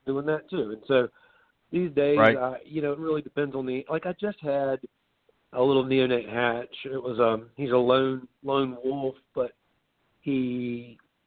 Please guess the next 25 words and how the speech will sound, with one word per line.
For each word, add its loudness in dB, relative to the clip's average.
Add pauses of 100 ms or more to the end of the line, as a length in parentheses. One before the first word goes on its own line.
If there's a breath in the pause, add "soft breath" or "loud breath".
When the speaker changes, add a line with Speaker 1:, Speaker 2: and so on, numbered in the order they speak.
(120)
Speaker 1:
or -4 (120)
she 2
hatched -8
really, 0
really 0 (280)
fat -8 (100)
with -8 (140)
yolk. 0 (180)
And, 0
um, 0 (320)
and 2
so 2
I, 2 (260)
I've 2
decided 0
that 2
I'm 0
not -6
gonna -8
mess -6
with -20
that, -16
well, -6 (280)
that 2
animal. -6